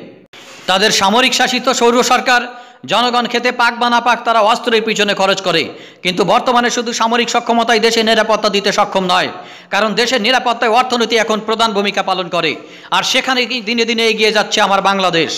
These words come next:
আর অর্থনৈতিক সক্ষমতাই সামরিক সক্ষমতাকে নিয়ে যাবে এক অনন্য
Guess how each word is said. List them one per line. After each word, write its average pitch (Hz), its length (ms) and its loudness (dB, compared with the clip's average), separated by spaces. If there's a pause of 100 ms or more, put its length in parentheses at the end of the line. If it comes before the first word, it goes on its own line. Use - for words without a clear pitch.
(500)
আর 160 80 2 (100)
অর্থনৈতিক 262 440 0
সক্ষমতাই 240 560 0
সামরিক 226 460 0
সক্ষমতাকে 220 520 -2
নিয়ে 214 260 2
যাবে 208 180 2 (400)
এক 190 60 -4 (200)
অনন্য 220 240 -2